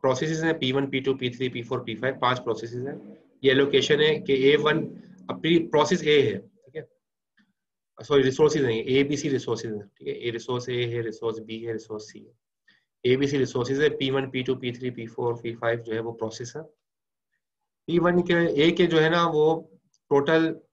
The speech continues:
टोटल इंस्टेंस A के कितने हैं? टोटल रिसोर्सेज, रिसोर्सेज A है, रिसोर्स A है, लेकिन उसके टोटल इंस्टेंस कितने हैं? टेन। जैसे A के टेन प्रिंट, ये समझो अगर ए,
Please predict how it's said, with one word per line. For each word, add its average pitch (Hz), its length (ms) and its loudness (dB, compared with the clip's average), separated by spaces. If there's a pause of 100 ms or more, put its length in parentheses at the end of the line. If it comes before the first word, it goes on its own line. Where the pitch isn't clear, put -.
(920)
टोटल 170 420 4
इंस्टेंस 170 420 0
A 147 200 4
के 175 60 2
कितने 165 300 0
हैं? 175 180 0
टोटल 147 320 4 (520)
रिसोर्सेज, 143 640 0
रिसोर्सेज 160 540 2
A 143 140 2
है, 151 260 4
रिसोर्स 156 340 0
A 151 100 6
है, 143 140 4
लेकिन 147 180 0
उसके - 140 -4
टोटल 147 340 2
इंस्टेंस 156 340 0
कितने - 280 -4
हैं? 160 80 -8
टेन। 104 260 -2 (760)
जैसे 131 240 4
A 139 220 4
के 143 60 2
टेन 131 260 2
प्रिंट, 127 300 -2
ये 120 140 -8
समझो 127 220 -2
अगर 135 140 2
ए, 135 160 2